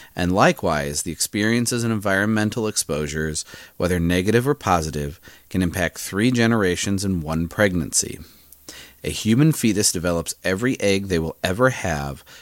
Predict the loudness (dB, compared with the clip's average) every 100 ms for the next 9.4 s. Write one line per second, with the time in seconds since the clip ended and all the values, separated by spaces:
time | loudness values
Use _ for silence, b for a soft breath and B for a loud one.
0 | B -2 2 2 2 2 4 2 0 -2
1 | -2 -2 -2 -4 -2 0 2 2 0 -4
2 | _ -20 B B B B -4 -2 2 4
3 | 4 2 0 -4 -4 0 2 2 0 -4
4 | -4 -4 -2 0 0 -2 -2 -2 -2 -2
5 | 0 -2 -2 -4 -6 -4 -4 -2 -2 0
6 | 2 2 0 -2 -4 -4 -8 2 4 4
7 | 2 0 -2 -2 -4 -6 -10 -16 -18 B
8 | B B B 0 2 2 2 2 2 2
9 | 0 0 0 0